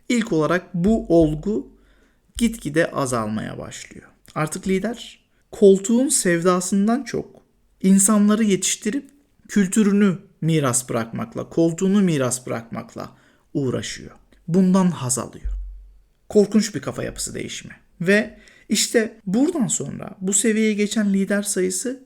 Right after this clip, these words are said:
gitgide azalmaya başlıyor. Liderlik seviye üçe ulaşmak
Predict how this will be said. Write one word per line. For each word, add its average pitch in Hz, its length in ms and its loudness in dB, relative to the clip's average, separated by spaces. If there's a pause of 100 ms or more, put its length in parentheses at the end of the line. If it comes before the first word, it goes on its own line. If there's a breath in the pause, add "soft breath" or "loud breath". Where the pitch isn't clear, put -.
(120)
gitgide 175 340 -4
azalmaya 113 640 -4
başlıyor. - 480 -18 (920 soft breath)
Liderlik 202 400 4
seviye 214 360 0
üçe 214 200 -2
ulaşmak 208 600 -2